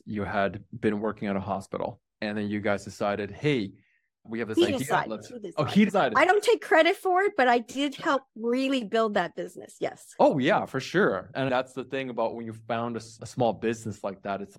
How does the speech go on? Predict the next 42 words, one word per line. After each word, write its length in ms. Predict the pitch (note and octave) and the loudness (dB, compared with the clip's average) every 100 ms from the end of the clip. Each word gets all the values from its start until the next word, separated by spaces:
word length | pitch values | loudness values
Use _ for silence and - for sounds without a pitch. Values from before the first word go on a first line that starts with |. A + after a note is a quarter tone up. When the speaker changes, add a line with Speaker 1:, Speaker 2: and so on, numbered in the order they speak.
| - | -14
Speaker 1:
can 180 | A#2+ A#2 | -12 -10
anyone 680 | A#2+ B2+ C#3+ A2+ G2 F#2+ E2+ | -4 -2 0 -2 -4 -8 -6
dip 160 | G#2+ - | -6 -4
their 140 | G2 | -6
toes 320 | F#2 A2 A2 | -6 -6 -4
in 40 | F#2 | -6
it? 100 | F2 | -6
No, 100 | G2 | -8
I 120 | F#2+ | -8
think 200 | G#2+ G2 | -8 -8
that 160 | G#2 | -6
everyone 400 | - G#2+ A2+ G2+ | -4 -2 -2 -4
is 100 | G2 | -6
just 160 | F#2+ F2 - | -10 -18 -6
fully 320 | G#2 G2+ G2 | -4 -2 -4
in 120 | A2 | -6
it. 200 | B2 E2+ - _ _ _ | -6 -10 -16 _ _ _
Speaker 2:
Yeah. 280 | E3 D3 A#2+ | -4 -2 -4
Speaker 1:
But 80 | C3+ - | -12 -20
you 80 | - | -14
Speaker 2:
Yeah. 60 | - | -2
Speaker 1:
said 200 | G#3 A3+ | -2 0
that 100 | A#3 | -4
you 180 | D#3 | -4
guys 340 | D3 D3 C3 B2+ | 0 2 2 -4
started 380 | - B2+ C#3+ D#3 | -2 2 2 0
this 160 | C3+ | -6
business 540 | - A2+ G#2+ A2+ G#2+ - - | -6 -8 -6 -8 -10 -12 -6
with 180 | A2 A2 | -4 0
a 20 | |
mission, 420 | C#3 G#3+ G2+ - | -2 -2 -8 -10
and 100 | G#2+ | -10
it's 120 | G#2+ | -8
an 60 | A#2+ | -6
interesting 340 | G#3+ D3+ A2 | -6 -6 -8
mission. 340 | G#2+ G2+ G#2+ G2+ | -8 -8 -8 -8
You 200 | A#2+ C#3 | 0 4
guys 280 | D3+ C#3+ - | 4 4 0
set 240 | D#3+ D3+ - | -2 -2 -2
out 300 | D3+ F3 - | -2 -2 -10
to 80 | |
create 500 | A2 - G2+ G2 G2+ | -18 -12 -8 -6 -8